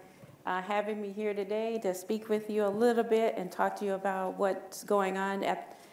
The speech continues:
the department. Uh, I'm the Director of the Artificial Intelligence and Technology Office.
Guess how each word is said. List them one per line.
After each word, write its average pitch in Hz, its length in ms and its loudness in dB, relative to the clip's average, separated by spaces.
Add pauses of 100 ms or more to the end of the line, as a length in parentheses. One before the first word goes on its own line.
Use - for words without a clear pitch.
(180)
the 202 80 2
department. 220 760 2 (500)
Uh, 202 260 2
I'm 247 240 4
the 233 80 0
Director 214 520 2
of 196 220 2
the 190 160 2
Artificial 214 480 2
Intelligence 202 600 0
and 185 140 -4
Technology 190 680 -2
Office. 240 580 2